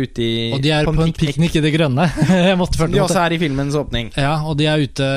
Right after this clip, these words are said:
Speaker 2: under et vakkert tre, og barna har lagt seg sånn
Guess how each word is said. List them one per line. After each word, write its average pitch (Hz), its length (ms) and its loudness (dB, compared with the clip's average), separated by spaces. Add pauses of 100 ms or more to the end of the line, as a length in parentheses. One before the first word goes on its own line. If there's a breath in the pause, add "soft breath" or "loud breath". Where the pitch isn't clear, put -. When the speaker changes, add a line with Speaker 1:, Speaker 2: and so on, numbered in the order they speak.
(120)
Speaker 2:
under 131 180 -2
et - 80 -8
vakkert - 400 -8
tre, 120 240 -4
og 120 160 -6
barna 110 320 -2
har 120 80 -4
lagt - 320 -8
seg 113 220 -6
sånn 101 160 -8